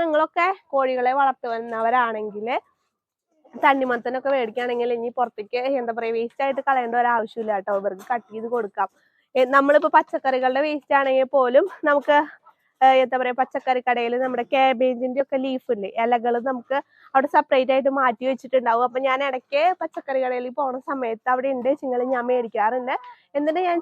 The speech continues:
ചെയ്യാറുള്ളത് അത് കുറച്ച് നേരം നമ്മള് മഞ്ഞപ്പൊടി ഇട്ടിട്ടുള്ള വെള്ളത്തിൽ ഇട്ട് വെക്കും. എന്തെങ്കിലും എന്തായാലും മരുന്നടിച്ചിട്ടുള്ളതൊക്കെ ആയിരിക്കില്ലേ, അപ്പൊ നമ്മള് ഡയറക്റ്റ് ആയിട്ട് കോഴികൾക്ക് കൊടുക്കുമ്പോ അവർക്ക് അസുഖങ്ങളൊക്കെ വരാനുള്ള സാധ്യത കൂടുതലാണ് കേട്ടോ. അപ്പൊ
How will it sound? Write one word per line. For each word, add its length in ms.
ചെയ്യാറുള്ളത് 640
അത് 120
കുറച്ച് 340
നേരം 260
നമ്മള് 220
മഞ്ഞപ്പൊടി 560
ഇട്ടിട്ടുള്ള 400
വെള്ളത്തിൽ 380
ഇട്ട് 180
വെക്കും. 260
എന്തെങ്കിലും 600
എന്തായാലും 500
മരുന്നടിച്ചിട്ടുള്ളതൊക്കെ 920
ആയിരിക്കില്ലേ, 460
അപ്പൊ 160
നമ്മള് 180
ഡയറക്റ്റ് 440
ആയിട്ട് 260
കോഴികൾക്ക് 480
കൊടുക്കുമ്പോ 400
അവർക്ക് 320
അസുഖങ്ങളൊക്കെ 640
വരാനുള്ള 380
സാധ്യത 320
കൂടുതലാണ് 540
കേട്ടോ. 200
അപ്പൊ 120